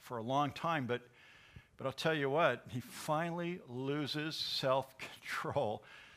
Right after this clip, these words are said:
uh, in this, this, uh, chapter, which is a very uncharacteristic display publicly. He's gonna get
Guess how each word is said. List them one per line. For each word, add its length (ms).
uh, 160
in 300
this, 500
this, 420
uh, 160
chapter, 520
which 220
is 140
a 60
very 340
uncharacteristic 1200
display 680
publicly. 600
He's 220
gonna 200
get 160